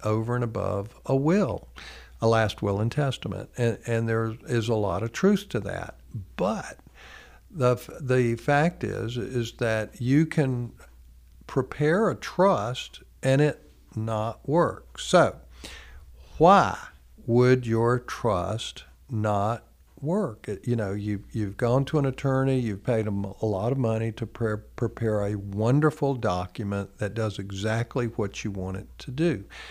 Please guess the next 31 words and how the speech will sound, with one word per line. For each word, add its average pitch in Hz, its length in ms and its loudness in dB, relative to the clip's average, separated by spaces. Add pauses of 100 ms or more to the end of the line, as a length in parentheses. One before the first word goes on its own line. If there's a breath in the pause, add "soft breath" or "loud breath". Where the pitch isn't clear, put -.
(440 loud breath)
Well, 123 360 6
first 202 400 6
of 165 120 2
all, 98 220 2
you 113 100 0
have 131 220 2
to 135 80 -2
understand 107 500 -4
that 95 240 -6
many 143 380 4
people 104 680 -2 (720 soft breath)
do 165 280 6
a 254 60 4
trust - 720 -6 (280)
f-, - 220 -20 (140)
for 120 560 4
one 117 400 0
particular 127 840 -2 (100)
reason, 139 600 0
or 110 320 0 (180)
I 110 100 0
guess 107 280 -2
there's 101 280 -4
two - 140 -2
or 110 80 2
three 123 240 2
reasons 101 540 -2
included 104 540 2
in 98 160 0
that, 95 380 -2
but 120 280 2